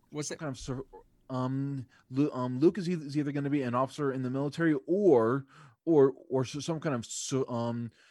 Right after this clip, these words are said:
Speaker 2: survivalist sponsor social media person.
Speaker 1: He's gonna be the new Bear Grylls.
Speaker 2: Exactly. Luke has that, that energy, doesn't he?
Speaker 1: Anyway, yeah, he does. He does, and he's outgoing enough he could do something like
Speaker 2: And,
Speaker 1: that.
Speaker 2: um,
Speaker 1: So, it
Speaker 2: and,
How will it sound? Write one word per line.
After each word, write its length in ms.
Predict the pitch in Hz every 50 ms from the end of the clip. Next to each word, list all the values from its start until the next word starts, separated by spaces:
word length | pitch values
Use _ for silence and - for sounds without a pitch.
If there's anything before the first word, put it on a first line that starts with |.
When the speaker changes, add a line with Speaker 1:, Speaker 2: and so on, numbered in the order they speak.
| _ _ _ _ - - _ _ -
Speaker 2:
survivalist 1400 | 110 - - - - - - - - - - 147 123 113 127 127 131 131 131 123 123 131 127 120 - - 117
sponsor 640 | - - - - 131 127 127 127 120 - 135 123 113
social 400 | - - 135 123 110 - 127 117
media 420 | 113 120 120 120 113 107 104 92
person. 380 | - - 95 87 - - - -
Speaker 1:
He's 120 | - - -
gonna 140 | 180 165
be 80 | 160 165
the 80 | 143 143
new 120 | 139 139 135
Bear 240 | 120 135 131 131 123
Grylls. 460 | 101 113 117 117 113 104 101 - - _ _ _ _ _ _ _ _ _ _ _ _ _ _ _ _ _ _ _ _ _ _ _ - 185
Speaker 2:
Exactly. 560 | 190 190 160 143 185 220 247 220 - - - _ -
Luke 360 | 185 160 160 269 427 453 -
has 400 | - - 190 220 262 - 170 151
that, 340 | 139 180 175 170 170 170 156 - - _ _ - _ -
that 160 | 165 160 143 -
energy, 420 | 160 180 226 226 190 135 131 120
doesn't 300 | 110 113 127 135 151 160
he? 200 | 175 190 208 220
Speaker 1:
Anyway, 200 | 175 156 131 113 -
yeah, 220 | - 139 123 113 131
he 100 | 143 131
does. 240 | 117 104 92 87
He 80 | - 127
does, 220 | 107 92 87 87 -
and 180 | - 117 117 117
he's 220 | 123 131 131 120 -
outgoing 440 | - 117 123 117 101 107 104 101
enough 200 | 98 98 95 90 95
he 120 | 107 101
could 140 | - 107 95
do 100 | 92 90
something 240 | - 92 82 85 82
like 120 | 80 87
Speaker 2:
And, 160 | 208 214 202
Speaker 1:
that. 40 | 196 196
Speaker 2:
um, 120 | 226 240
Speaker 1:
So, 60 | -
it 160 | 269 254 208
Speaker 2:
and, 200 | 196 185 180 170